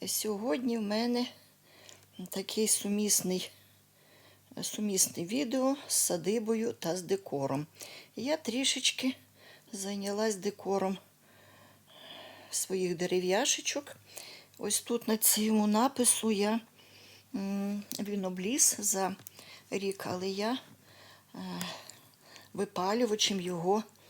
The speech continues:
підкреслила і поставила на місце. Працювала я з випалювачем, е, старенькою вагою. Ну от, і показую, як це в мене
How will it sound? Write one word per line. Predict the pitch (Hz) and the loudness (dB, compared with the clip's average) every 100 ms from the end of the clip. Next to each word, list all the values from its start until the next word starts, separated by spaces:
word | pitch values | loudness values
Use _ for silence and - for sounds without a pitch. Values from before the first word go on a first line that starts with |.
| - - - | -20 -12 -6
підкреслила | 220 - 202 170 - - 151 123 160 - | -4 -2 2 2 2 0 -2 -2 -4 -8
і | 160 | -8
поставила | - - - 190 208 208 | -2 -2 0 -2 -2 -2
на | 214 220 | -2 -2
місце. | 208 175 - - - - - - - | -2 0 0 -2 -8 -12 -18 -18 -10
Працювала | 180 185 - 170 165 180 170 | -6 -4 -4 2 2 4 2
я | 165 | 0
з | 156 | 0
випалювачем, | 160 165 208 277 277 247 254 - 254 247 - - - - - - | -4 -4 -2 0 0 -2 -2 0 0 0 -6 -18 -16 -16 -20 -14
е, | 180 180 175 170 175 175 180 | -10 -8 -8 -8 -8 -6 0
старенькою | - - 190 208 202 - 175 175 | 0 0 -2 -2 -2 -2 -4 0
вагою. | 170 170 185 269 294 277 285 - - - - - _ - | 0 0 0 -2 0 -2 -6 -14 -20 -18 -20 -20 _ -10
Ну | 220 233 | -6 -6
от, | 233 - - - - - _ - - - - | -6 -10 -14 -20 -20 -20 _ -20 -18 -18 -10
і | 208 240 - - - - | -6 -4 -6 -12 -20 -20
показую, | - 165 - 190 220 233 240 262 - - - - - - | -16 -12 -6 -4 -4 -4 -4 -6 -10 -20 -20 -20 -16 -10
як | 208 220 240 | -4 -4 -4
це | - 220 | -4 -4
в | 202 | -2
мене | 180 208 226 233 | -2 0 0 0